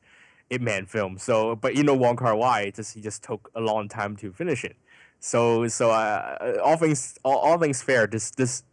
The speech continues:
the Wong Kar-wai Grandmaster film was kind of here first. Um, the thing with Maya is that Maya is not a surprising choice.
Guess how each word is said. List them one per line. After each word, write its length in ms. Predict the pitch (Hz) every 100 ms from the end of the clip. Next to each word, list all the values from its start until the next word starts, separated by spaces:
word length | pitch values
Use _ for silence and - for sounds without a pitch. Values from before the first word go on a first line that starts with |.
| _ _ _ -
the 140 | 131
Wong 160 | 127 127
Kar-wai 360 | 123 117 113
Grandmaster 560 | 113 110 104 101 98 101
film 200 | - 95
was 160 | 92 -
kind 160 | 98
of 80 | 92
here 220 | 110 95
first. 600 | - - 120 92 - - - - - -
Um, 500 | 113 113 113 113 110 -
the 140 | 139
thing 120 | 214
with 120 | 170
Maya 380 | 123 127 139 123
is 100 | 110
that 160 | 113 110
Maya 600 | 135 156 147 147 135 147
is 180 | 120 120
not 160 | 139 120
a 20 |
surprising 480 | 117 - 123 120 110
choice. 520 | - 110 170 -